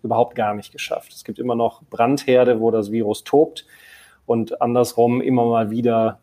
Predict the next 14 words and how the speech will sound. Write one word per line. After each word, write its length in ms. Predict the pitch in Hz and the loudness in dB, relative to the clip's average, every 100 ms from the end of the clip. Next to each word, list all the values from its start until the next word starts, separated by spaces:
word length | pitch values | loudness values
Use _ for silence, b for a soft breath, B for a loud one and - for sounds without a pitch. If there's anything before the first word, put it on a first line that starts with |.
| - | -2
kleine 280 | 117 113 | 0 0
Buschfeuer, 680 | 110 123 - - 117 113 110 | 0 -2 -4 -2 0 2 0
wenn's 200 | 107 110 | -4 -6
dann, 200 | 117 110 - - _ _ _ - | -4 -4 -6 -12 _ _ _ -6
obwohl 340 | 123 131 135 | 0 2 2
es 80 | - | 0
schon 180 | 123 110 | -2 0
weg 220 | 123 127 | 0 2
war, 200 | 120 117 | 2 2
doch 220 | 107 123 | 0 -2
auf 160 | 123 - | -2 -2
einmal 260 | 117 113 | -4 -4
wieder 200 | 110 113 | -4 -4
auftaucht. 680 | 110 - - - 120 - | -4 -6 -4 -4 -6 -10